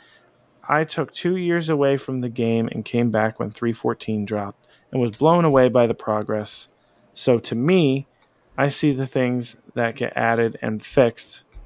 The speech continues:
and or broken, um, and can say that, uh, that it is a slow pro-, sorry, um,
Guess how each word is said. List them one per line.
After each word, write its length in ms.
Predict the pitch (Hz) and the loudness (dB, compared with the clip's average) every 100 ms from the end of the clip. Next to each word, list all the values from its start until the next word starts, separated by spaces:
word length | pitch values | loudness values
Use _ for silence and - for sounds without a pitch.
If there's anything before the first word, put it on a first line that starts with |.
| - - | -10 0
and 180 | 123 | 4
or 140 | 117 101 | 4 2
broken, 560 | - 101 - 113 127 - _ - - - _ - | 0 -2 -2 -4 -4 -10 _ -20 -20 -20 _ -2
um, 560 | 110 107 107 110 117 - _ _ - | 0 0 -2 -4 -10 -16 _ _ -2
and 200 | 135 120 | -2 -2
can 180 | 127 113 | -6 -6
say 540 | - 147 139 143 147 _ _ _ _ _ - | 2 6 8 6 2 _ _ _ _ _ -6
that, 400 | 120 123 117 - - - | 0 2 0 -4 -12 -4
uh, 240 | 117 110 - - - - - 571 571 - - - - - - - - | -2 -4 -6 -16 -20 -6 -6 -4 -8 -14 -20 -20 -20 -20 -20 -20 -8
that 440 | 113 110 107 101 - _ _ _ _ _ _ _ _ _ _ _ _ _ _ _ - - | -2 0 0 -4 -12 _ _ _ _ _ _ _ _ _ _ _ _ _ _ _ -6 -2
it 160 | 131 - | -2 -2
is 420 | - 135 131 127 135 - | 2 6 6 4 0 0
a 100 | 117 | 0
slow 480 | - - 120 120 117 | -2 -4 0 2 0
pro-, 400 | - 127 117 - | 0 2 2 0
sorry, 440 | - 110 107 107 - - _ - | -2 0 -2 -4 -10 -20 _ -6
um, 380 | 110 104 104 | -2 0 -2